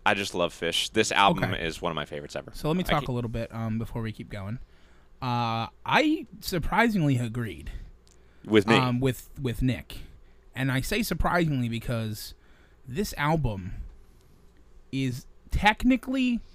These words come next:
Speaker 2: twelve songs.
Speaker 1: Yes.
Speaker 2: Which means, on average, it's a hundred and twenty-two minutes in length.
Speaker 1: Mm-hmm.
Speaker 2: So if each song is, you know, that's roughly ten minute average.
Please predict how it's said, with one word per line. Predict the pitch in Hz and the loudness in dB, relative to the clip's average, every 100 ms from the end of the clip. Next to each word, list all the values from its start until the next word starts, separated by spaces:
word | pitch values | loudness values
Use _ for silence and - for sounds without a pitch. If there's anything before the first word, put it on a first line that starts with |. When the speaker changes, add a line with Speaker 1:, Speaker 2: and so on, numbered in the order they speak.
| - | -4
Speaker 2:
twelve | 156 143 135 | -2 0 -2
songs. | - 110 73 - - - - - - - - | -4 -6 -8 -14 -12 -12 -12 -16 -20 -20 -4
Speaker 1:
Yes. | 117 - - - - - - - _ - | 0 0 -2 -12 -14 -20 -20 -20 _ -6
Speaker 2:
Which | 147 147 - | -2 0 0
means, | 160 156 147 135 - | 2 2 2 -2 -2
on | 156 175 - | 2 2 2
average, | 175 214 170 123 110 120 | 2 2 2 -2 -4 -6
it's | 131 | -6
a | 135 | -6
hundred | 123 - 240 233 - | -2 2 2 2 2
and | 196 | 4
twenty-two | 208 196 190 - 180 | 4 2 2 2 4
minutes | 160 147 123 | 4 4 0
in | 117 113 | -2 -2
length. | 92 78 - | -4 -8 -8
Speaker 1:
Mm-hmm. | 82 80 95 220 - - - | -8 -8 -10 -12 -20 -20 -20
Speaker 2:
So | - 135 | -4 -2
if | 123 | 0
each | 226 269 - | 0 0 0
song | - 226 190 147 143 - | 2 6 6 6 2 0
is, | 131 120 113 104 - - - - _ - - - - - - | -2 0 -2 -4 -8 -10 -12 -20 _ -20 -20 -20 -20 -20 -18
you | - 147 | -6 -4
know, | 135 | -2
that's | 147 - | -4 2
roughly | 233 208 175 | 2 4 2
ten | 139 - 175 170 | 2 2 4 4
minute | 151 139 | 4 2
average. | 117 127 120 90 - - | -2 -2 -4 -8 -12 -10